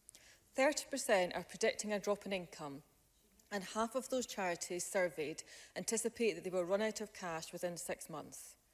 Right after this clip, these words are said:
While it is welcome that emergency funding arrangements for many organisations was introduced, the fact is that most charities rely on a mix of income to survive,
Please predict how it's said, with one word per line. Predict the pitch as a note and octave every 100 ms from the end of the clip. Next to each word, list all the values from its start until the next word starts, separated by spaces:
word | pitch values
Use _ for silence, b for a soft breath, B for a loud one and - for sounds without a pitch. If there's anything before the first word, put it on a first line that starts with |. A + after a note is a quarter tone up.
| b b b b b
While | A#3+ C4+
it | C#4
is | D4 A#3+
welcome | A3 G3 - F#3+
that | F#3+
emergency | F#3+ G3 A3+ A3 A3+ B3
funding | A3+ A3+ G3+ G3+
arrangements | G3+ G3+ G3+ - E3 -
for | -
many | F3+ F#3+ G#3 -
organisations | A3 G#3 G#3 G3+ F#3 F3 - E3+ -
was | F3+
introduced, | F#3 E3 - E3+ C3 - - b b b b -
the |
fact | G#3 B3 C4+ - B3
is | F#3+
that | - F3+
most | G3+ A#3+ -
charities | A#3+ F#3+ F3 F#3 F#3
rely | F#3+ F#3
on | F#3
a | F3+
mix | F#3+ G#3 -
of | A#3
income | G3 F3+ - E3+
to | F3+
survive, | - F#3+ F3 D#3 C#3+ C#3